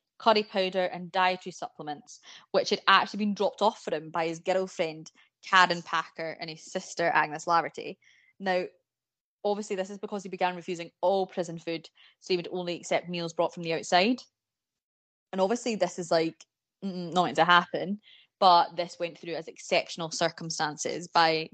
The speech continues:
government, um, Governor, sorry, Bill McKinley, and basically said that they were allowed to bring in a weekly supply of those three ingre-, ingredients, as that was basically keeping him alive.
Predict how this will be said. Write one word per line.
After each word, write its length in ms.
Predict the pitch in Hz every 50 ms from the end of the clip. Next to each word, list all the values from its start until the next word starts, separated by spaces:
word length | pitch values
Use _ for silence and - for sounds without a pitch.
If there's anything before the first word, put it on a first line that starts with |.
| 180 -
government, 580 | - 175 165 170 170 165 165 165 165 160 - _ _ _ _ _ _ _ -
um, 400 | 165 165 160 160 160 160 151 - - _ _ 185
Governor, 360 | - 190 180 175 170 160 160
sorry, 240 | 165 - 170 165 165
Bill 240 | 160 - 165 160 160
McKinley, 560 | 156 - - - 165 160 151 151 147 165 175 _ _ _ _ _ _
and 160 | - 185 170
basically 400 | 165 165 165 165 - - 151 165
said 400 | 160 - - 165 160 160 160 160
that 140 | 160 151 - 165
they 80 | 170
were 80 | 170 165
allowed 240 | 165 170 175 170 -
to 80 | 196
bring 220 | 180 180 185 180 180
in 120 | 175 170
a 80 | 165 165
weekly 320 | 165 208 208 _ - 220
supply 540 | - - 208 - - 175 170 170 165 165 - -
of 140 | 160 160
those 240 | 170 175 170 170 165
three 240 | - 175 170 165 160
ingre-, 280 | 156 156 156 - - -
ingredients, 640 | - 170 170 175 160 165 160 156 156 147 143 - -
as 140 | - 165 165
that 120 | - 151
was 120 | 147 160 -
basically 360 | - 160 160 156 - - 151
keeping 260 | - - - - -
him 60 | 160
alive. 480 | 151 143 147 143 - - - - 196 -